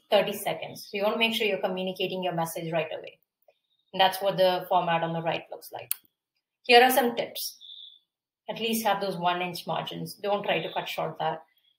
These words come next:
It makes, uh, reading a lot more easier. White space matters. Think about your font, right? Eleven or twelve point, I would say. Think about your header. Think about the sections that you have.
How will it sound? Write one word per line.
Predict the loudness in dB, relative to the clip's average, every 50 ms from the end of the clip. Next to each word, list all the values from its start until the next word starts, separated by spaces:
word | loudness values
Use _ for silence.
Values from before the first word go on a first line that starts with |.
| _
It | -4 0 2
makes, | 4 4 4 4 0 -8 -10 -12 _ -20 -20 -12 _ 2
uh, | 4 4 4 4 2
reading | 2 0 -2 -2 -2 0 0
a | 2
lot | 2 0 0 -2
more | -6 -8
easier. | -6 -6 -6 -2 0 0 2 0 0 -2 2
White | 2 2 2 2 -2
space | -6 -6 -4 -4 -4 -4
matters. | -4 -6 -6 -6 -4 -4 -4 -4 -6 -10 -14 _ _ _ _ _ _ _ _ _ _ _ 4
Think | 6 6 6 6 6
about | 6 8 8 6 6
your | 2 0 -2
font, | 0 0 0 0 -2 -6 -12 -14 _ _ _ _ _ _
right? | -4 -4 -4 -6 -8 -14 -16 -10 -2
Eleven | 2 2 4 4 4 2
or | 0 0 0
twelve | 0 0 0 0 0
point, | -2 -2 0 2
I | 2 2
would | 0 -2 -4
say. | -6 -6 -4 -6 -6 -10 -14 _ _ _ _ _ _ 2
Think | 4 4 4 2 0 0
about | 2 6 8 8 8 8 6 2 -2
your | -4 -2
header. | 2 4 4 4 6 4 4 2 0 -2 -4
Think | -2 -2 -2 0 0
about | 0 4 4 6 6 4 2 -2 -8 -12 _ -6
the | -4 -2 0
sections | 2 2 2 2 0 -2 -2 0 2 2
that | 2 2 2
you | -2 -6 -2 2
have. | 4 4 4 4 2